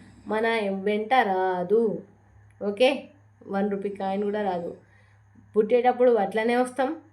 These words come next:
పోయేటప్పుడు అట్లనే పోతాం. పుట్టేటప్పుడు ఎట్లా వస్తామో తెలియదు, పోయేటప్పుడు ఎట్లా, పుట్టేటప్పుడు, పుట్టినప్పుడు మనకి ఎవడు స్నానం పోస్తాడో, ఎట్లా పోతామో తెలియదు. చచ్చినప్పుడు కూడా ఎవడు ఏం స్నానం పోస్తాడో, ఎట్లా పోతామో కూడా తెలియదు.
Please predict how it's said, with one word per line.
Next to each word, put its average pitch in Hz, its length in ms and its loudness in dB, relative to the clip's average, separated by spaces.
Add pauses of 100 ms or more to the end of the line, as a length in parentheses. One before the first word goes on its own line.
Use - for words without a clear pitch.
(160)
పోయేటప్పుడు 208 440 0
అట్లనే 196 400 -2
పోతాం. 185 320 -6 (420)
పుట్టేటప్పుడు 233 520 2
ఎట్లా 208 240 2
వస్తామో 262 300 0
తెలియదు, 254 460 2 (240)
పోయేటప్పుడు 220 420 0
ఎట్లా, 202 540 -4 (260)
పుట్టేటప్పుడు, 285 800 0 (460)
పుట్టినప్పుడు 269 520 2
మనకి 240 340 0
ఎవడు 240 180 0
స్నానం 240 360 -4
పోస్తాడో, 233 360 0
ఎట్లా 220 240 0
పోతామో 226 320 0
తెలియదు. 185 440 -4 (640)
చచ్చినప్పుడు 214 440 -4
కూడా 220 160 -2
ఎవడు 208 640 0
ఏం 208 440 0
స్నానం 214 380 -4
పోస్తాడో, 208 360 -2
ఎట్లా 196 240 -2
పోతామో 208 380 0
కూడా 202 200 0
తెలియదు. 180 380 -2